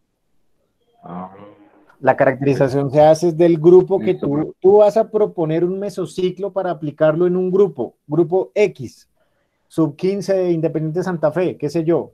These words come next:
Speaker 2: tú te lo, si no tienes un grupo donde lo puedas de pronto simular, pues te lo inventas, pero debe ser la
Speaker 1: Ya.
Speaker 2: caracterización de ese grupo, ¿bien? Entonces, ojo, Haider, te invito a que, si, si me hubieses dicho esta,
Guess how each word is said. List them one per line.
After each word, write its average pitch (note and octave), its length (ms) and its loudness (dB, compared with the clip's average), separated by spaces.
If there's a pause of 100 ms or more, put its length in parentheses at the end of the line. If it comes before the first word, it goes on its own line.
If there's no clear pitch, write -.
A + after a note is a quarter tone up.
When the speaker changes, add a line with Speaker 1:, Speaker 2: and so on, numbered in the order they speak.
Speaker 2:
tú D3+ 120 -10
te F3 120 -4
lo, D#3+ 420 0 (200)
si - 220 -14
no C#3+ 180 -4
tienes F#3 320 -2
un F#3+ 120 -4
grupo F3+ 320 2
donde E3+ 180 -4
lo C#3 160 -4
puedas C#3+ 200 0
de E3+ 100 -6
pronto D3 640 -4 (680)
simular, D#3 540 0
pues D#3 240 -6
te C#3+ 100 -2
lo C#3 80 -6
inventas, C3 760 -4
pero C3 340 -4
debe C#3+ 360 0
ser E3 140 2
la D#3+ 100 4
Speaker 1:
Ya. C3+ 60 4
Speaker 2:
caracterización C#3 720 -2
de C#3 200 0
ese D3+ 180 -2
grupo, C#3 420 -4 (320)
¿bien? E3 240 -4 (840)
Entonces, D3+ 360 0
ojo, F#3 340 2
Haider, D#3+ 300 2
te C#3+ 80 -6
invito D#3 420 0
a F#3+ 60 -4
que, F#3 300 -4 (260)
si, D#3 320 -2 (140)
si D#3+ 140 -6
me D#3 120 -2
hubieses D#3+ 280 0
dicho G3 300 -2
esta, G3 480 -2